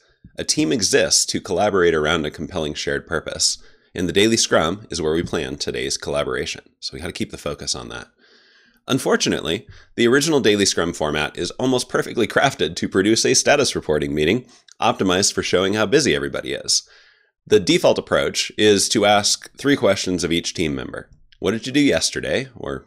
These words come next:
since last time we met, "What are you going to do today?" and "What impediments are in your way?"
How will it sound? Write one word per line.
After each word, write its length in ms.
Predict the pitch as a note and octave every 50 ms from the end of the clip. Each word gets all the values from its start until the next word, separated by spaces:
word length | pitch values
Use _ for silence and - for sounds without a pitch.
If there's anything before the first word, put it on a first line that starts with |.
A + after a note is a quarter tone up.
| _
since 260 | - - D2+ C#2+ -
last 240 | - C#2+ D2+ D2 -
time 160 | - D2 C2+
we 80 | C2+ C#2
met, 280 | C2 B1 C2+ D#2 - - - - _ _ _ _
"What 140 | _ - G#2+
are 40 | A2+
you 60 | G#2
going 240 | E2+ G#2+ C3+ D#3+ D3+
to 80 | C3+ A#2
do 140 | A2 G#2
today?" 400 | F#2 F2+ E2 E2 C#2 C#2 F#2+ G#2+ - _ _ _
and 140 | - - C#3
"What 120 | C#3 C#3+
impediments 540 | C#3 C3 C#3 A#2+ G#2 F#2+ E2+ D#2 C#2+ - -
are 80 | C2+ C#2
in 80 | C#2
your 140 | C#2 C#2+ C2+
way?" 240 | - G1+ - -